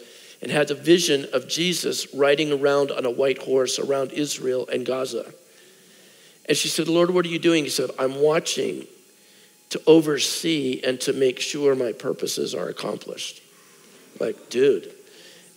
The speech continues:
And she has this on October sixth, October seventh, things sh-, shift there.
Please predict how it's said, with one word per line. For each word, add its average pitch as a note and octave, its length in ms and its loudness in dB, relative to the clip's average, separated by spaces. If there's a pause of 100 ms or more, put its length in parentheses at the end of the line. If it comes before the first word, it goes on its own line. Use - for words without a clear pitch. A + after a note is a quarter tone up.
And C#3 180 4
she D#3 400 -2
has F3 260 4
this F3 220 -2 (100)
on C#3+ 220 2
October D3+ 500 2
sixth, D3 460 6
October C3+ 400 -2
seventh, C#3+ 480 2
things C3 260 0
sh-, - 320 -6
shift - 460 0
there. A2 300 -2